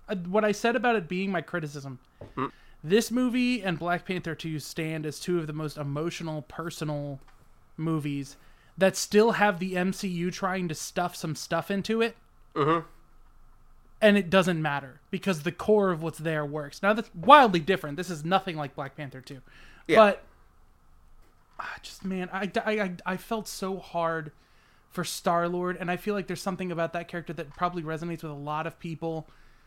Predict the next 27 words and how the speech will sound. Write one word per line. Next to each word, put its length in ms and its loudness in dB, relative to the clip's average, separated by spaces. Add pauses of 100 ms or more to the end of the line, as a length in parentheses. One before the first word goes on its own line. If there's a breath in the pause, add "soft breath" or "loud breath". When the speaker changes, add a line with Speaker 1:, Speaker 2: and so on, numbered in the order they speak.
(360)
Speaker 1:
where 500 4
we're 200 2
all 140 2
still 300 -4
kind 300 -2
of 120 -12
coping 480 -6
with 140 -6
losses 880 -8
over 160 -4
the 100 -6
last 320 -2
couple 280 -4
of 100 -8
years. 460 -6 (200)
Speaker 2:
Mm-hmm. 240 0 (1000)
Speaker 1:
And 240 8
it's 100 0
just 220 -4
somebody 340 4
who's 180 -4
just, 220 -12
like, 400 -6 (1000)
they're 100 2
just 460 -2
surviving. 800 -2 (680)
Speaker 2:
Yeah. 260 2